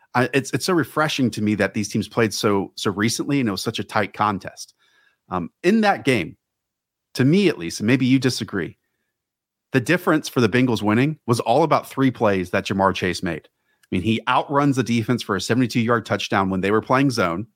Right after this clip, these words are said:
just slices and dices through them after the catch. And there's a sixty-nine-yarder on third and four, again, when the Chiefs are playing zone, because Daniel Sorensen took an absurdly bad angle. Some might say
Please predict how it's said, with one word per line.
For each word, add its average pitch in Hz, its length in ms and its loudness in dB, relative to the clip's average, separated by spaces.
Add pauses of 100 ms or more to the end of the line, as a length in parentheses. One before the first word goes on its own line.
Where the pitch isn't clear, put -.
(160)
just - 200 -4
slices 127 640 -2
and 110 160 0
dices 104 400 -2
through 120 180 -2
them 110 160 0
after 98 240 -2
the - 80 -12
catch. - 340 -10 (520)
And 123 80 2
there's 147 160 0
a 123 60 -4
sixty-nine-yarder 143 1120 2 (320)
on 120 160 2
third 165 300 2
and 165 180 2
four, 101 420 2
again, 151 540 0 (340)
when 107 100 0
the 107 80 2
Chiefs 131 260 0
are 120 80 0
playing 98 320 -2
zone, 87 380 -6 (400)
because - 380 -2 (200)
Daniel 156 300 2
Sorensen 139 480 2
took 147 200 0
an 135 80 2
absurdly 156 460 0
bad 107 260 2
angle. 87 280 -4
Some 117 180 0
might 120 180 0
say 107 380 -2